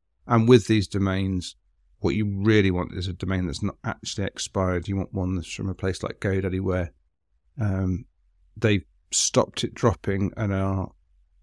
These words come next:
so it's been abandoned by someone, and they are now making it available on auction for other people to buy.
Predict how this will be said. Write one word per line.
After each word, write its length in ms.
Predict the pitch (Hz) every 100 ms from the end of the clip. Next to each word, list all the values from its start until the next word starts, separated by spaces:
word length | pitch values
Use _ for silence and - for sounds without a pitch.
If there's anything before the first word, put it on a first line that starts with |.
| _ _ _ -
so 140 | 110
it's 80 | 78
been 160 | -
abandoned 560 | 95 - 101 95 90 87
by 140 | 87
someone, 500 | 85 - 90 87 87 - _ _ _ _ _ 90
and 280 | 92 92 92
they 160 | 92
are 100 | 92
now 500 | 92 92 92 90 85 - _ _ _ _ _ -
making 360 | 101 - 107
it 40 | 101
available 380 | 101 101 95
on 80 | 92
auction 580 | 95 87 - - 98 87 -
for 340 | - 95 92 - _ _ -
other 140 | 117 95
people 300 | 104 90 101
to 80 |
buy. 320 | 95 95 90